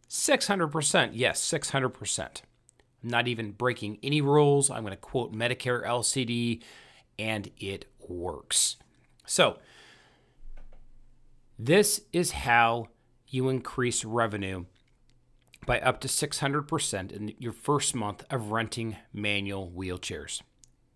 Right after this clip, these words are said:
Don't dispense naked wheelchairs. <laughs> Say what?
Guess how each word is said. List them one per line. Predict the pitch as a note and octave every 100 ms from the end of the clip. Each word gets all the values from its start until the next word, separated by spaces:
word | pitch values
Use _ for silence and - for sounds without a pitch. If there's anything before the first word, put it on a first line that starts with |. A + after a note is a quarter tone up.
| _ _ _ G#2+ G2+
Don't | B2+ A#2+ A#2+
dispense | - A2+ - G#2+ G2 -
naked | G2+ F#2 F2+ F2
wheelchairs. | D#2+ D#2 C#2+ - C2+ - - -
<laughs> |
Say | - - G#3+
what? | C#3 A#2+ D3 -